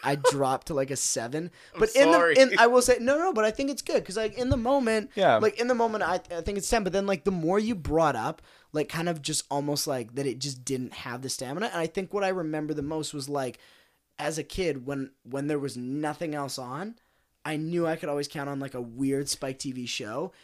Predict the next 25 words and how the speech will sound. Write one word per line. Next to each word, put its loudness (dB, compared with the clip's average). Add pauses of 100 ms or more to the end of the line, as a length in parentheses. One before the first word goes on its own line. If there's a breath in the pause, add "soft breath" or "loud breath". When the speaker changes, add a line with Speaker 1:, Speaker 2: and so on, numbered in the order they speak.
Speaker 1:
Like, 0
it 2
was 2
a 2
great 0
filler, 2
and -6
I -2
think -4
that's -4
what 0
makes 2
it -6
a -6
seven. -2 (180 loud breath)
Speaker 2:
Yeah. -2
Speaker 1:
Is 0
because -2
a -4
seven 0
is, -4
like, -2
the -4
perfect -4
filler -2